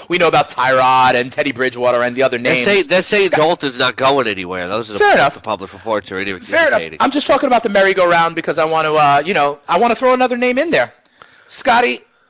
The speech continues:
Speaker 1: how many years left do you think Matthew Stafford is the Detroit Lions quarterback?
Speaker 2: I think for a while.
Speaker 1: Yeah.
Speaker 2: Uh, I, I don't. I
Speaker 1: This team is changing. This team is evolving.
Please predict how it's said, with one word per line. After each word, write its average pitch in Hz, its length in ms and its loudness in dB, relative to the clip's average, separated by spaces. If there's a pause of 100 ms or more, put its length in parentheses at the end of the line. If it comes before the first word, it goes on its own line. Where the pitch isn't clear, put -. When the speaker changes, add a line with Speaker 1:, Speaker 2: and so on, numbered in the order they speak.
(560)
Speaker 1:
how 247 180 -4
many 427 220 0
years 339 260 2
left 262 160 -2
do 208 80 -10
you 208 60 -10
think 190 180 -10
Matthew 185 240 -6
Stafford 156 460 -6
is 135 100 -10
the 135 80 -14
Detroit 135 380 -12
Lions 139 280 -12
quarterback? 143 460 -20 (1040)
Speaker 2:
I 120 100 -6
think 113 240 -8
for 98 140 -8
a 85 100 -4
while. 82 380 -6 (340)
Speaker 1:
Yeah. 277 220 -6
Speaker 2:
Uh, - 340 -4 (540)
I, 113 320 -4
I - 20 -2
don't. 139 220 0
I 135 140 0
Speaker 1:
This 285 200 -2
team 370 220 2
is 285 100 -4
changing. 247 460 -2
This 185 100 -8
team 359 220 -6
is 294 100 -4
evolving. 175 480 0